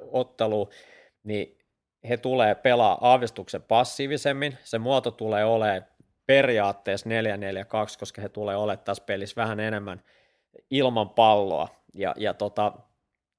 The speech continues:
tää saattaa tarkoittaa sitä, että kun Milan on nyt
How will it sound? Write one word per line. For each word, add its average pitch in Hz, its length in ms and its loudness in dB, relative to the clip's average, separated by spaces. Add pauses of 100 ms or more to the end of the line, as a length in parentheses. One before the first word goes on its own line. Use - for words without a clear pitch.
(280)
tää 117 160 0
saattaa 117 420 0
tarkoittaa 113 580 0
sitä, 123 400 -2
että 104 140 -8
kun 107 120 -8
Milan 117 360 0 (120)
on 107 260 -10
nyt 104 120 -14